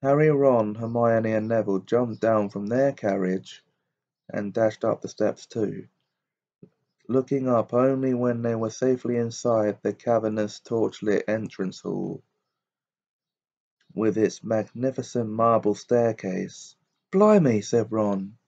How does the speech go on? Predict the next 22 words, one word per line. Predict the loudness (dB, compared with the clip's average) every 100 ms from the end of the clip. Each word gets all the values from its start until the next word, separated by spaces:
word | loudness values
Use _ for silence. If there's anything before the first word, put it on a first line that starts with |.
| _ _ _ _ _
shaking | -4 -2 -2 -6 -8
his | -6 -6 -4
head | -2 0 -2 _ _ _ _ _ _ _ _ _ _ _ _ _ _ _
and | -10 -10
sending | -4 0 0 0 -2
water | -2 -2 -2 0
everywhere. | 2 2 2 0 -2 -6 _
If | -8 2
that | 4 4
keeps | 4 0 0 4
up, | 6 6 4
the |
lake's | 4 4 2 2
going | 2 2
to | 2 2
overflow. | 2 0 0 0 2 0 0
I'm | -2 -2
soaked. | 2 4 4 6
Ah! | 8 10 10 8 4 0 -2 _ _ _ _ _ _ _ _ _ _ _ _ _ _ _ _ _
A | 2
large | 6 8 8 6 0
red | 2 6 6